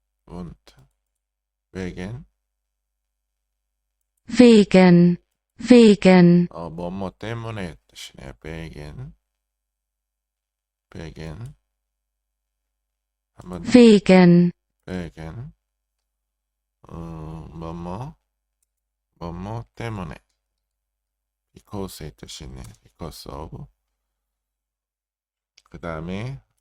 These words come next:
Speaker 1: meines Namens. meines.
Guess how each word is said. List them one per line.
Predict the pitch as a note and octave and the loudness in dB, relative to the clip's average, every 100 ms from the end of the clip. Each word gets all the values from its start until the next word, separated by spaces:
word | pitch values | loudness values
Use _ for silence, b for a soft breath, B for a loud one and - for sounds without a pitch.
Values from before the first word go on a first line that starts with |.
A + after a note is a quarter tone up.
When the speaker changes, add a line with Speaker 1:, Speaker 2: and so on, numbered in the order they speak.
| - | -12
Speaker 1:
meines | F2 F#2 F2+ F#2+ C3 - _ - | -8 -8 -10 -12 -12 -16 _ -20
Namens. | E2+ E2 D#2 D2+ B1 - - - _ _ _ _ _ _ _ _ _ _ _ _ _ _ _ _ _ _ _ _ | -14 -12 -12 -14 -18 -20 -20 -20 _ _ _ _ _ _ _ _ _ _ _ _ _ _ _ _ _ _ _ _
meines. | E2+ F2+ E2 D2+ - - - _ | -12 -12 -12 -14 -18 -20 -20 _